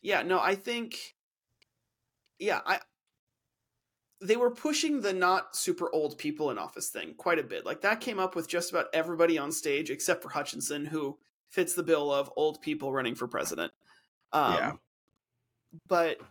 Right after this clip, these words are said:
Speaker 1: I really like that because I don't think that Trump is in touch with our generation's needs. I don't think that Biden
Speaker 2: I
Speaker 1: is
Speaker 2: don't
Speaker 1: in
Speaker 2: think
Speaker 1: touch with our
Speaker 2: Trump
Speaker 1: generation's needs.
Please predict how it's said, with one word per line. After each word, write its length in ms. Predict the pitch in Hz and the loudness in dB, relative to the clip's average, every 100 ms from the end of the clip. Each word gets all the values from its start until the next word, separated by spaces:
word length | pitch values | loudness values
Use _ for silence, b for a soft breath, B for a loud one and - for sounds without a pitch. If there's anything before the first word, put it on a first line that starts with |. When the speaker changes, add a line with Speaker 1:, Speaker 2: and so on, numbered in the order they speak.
| _ - | _ -2
Speaker 1:
I 520 | 165 190 208 208 202 - _ - | 2 4 2 -2 -10 -16 _ -20
really 500 | 143 147 170 160 156 | -12 0 2 4 0
like 260 | 76 - | -2 -4
that 180 | - - - _ - | -8 -10 -14 _ -2
because 580 | 170 170 175 170 165 - _ _ _ - | -2 2 4 4 2 -6 _ _ _ -2
I 80 | 170 | 0
don't 320 | 170 180 - | 2 0 2
think 300 | 180 180 220 | -2 -2 0
that 160 | 165 - | -2 0
Trump 300 | 165 165 175 | -2 0 -2
is 100 | 165 | -4
in 220 | 143 156 | -6 -4
touch 480 | 147 214 226 - - - | 0 0 -2 -8 -12 -4
with 560 | 160 160 156 151 - - | 4 6 6 2 -8 -6
our 200 | 139 151 | 0 0
generation's 880 | 156 156 147 139 147 151 151 151 - | 2 2 2 2 0 0 0 0 -2
needs. 540 | - 151 135 226 - - _ _ _ _ _ 151 | -4 -2 -2 -2 -4 -6 _ _ _ _ _ -2
I 100 | 160 | 2
don't 220 | 180 180 | 2 2
think 160 | 185 | -2
that 160 | 185 180 | -2 -2
Biden 420 | 156 175 151 107 - - | 2 2 2 -2 -12 -4
Speaker 2:
I 40 | 190 | 4
Speaker 1:
is 60 | |
Speaker 2:
don't 140 | 254 180 | 6 6
Speaker 1:
in 60 | |
Speaker 2:
think 140 | 165 165 | 4 4
Speaker 1:
touch 460 | 131 - - - _ _ _ - | 2 0 -4 -6 _ _ _ -2
with 120 | 160 | 2
our 60 | 156 | 4
Speaker 2:
Trump 120 | 143 | 4
Speaker 1:
generation's 600 | 147 135 117 92 104 - | 2 0 -2 -4 -6 -8
needs. 460 | - 52 - - | -6 -8 -4 -6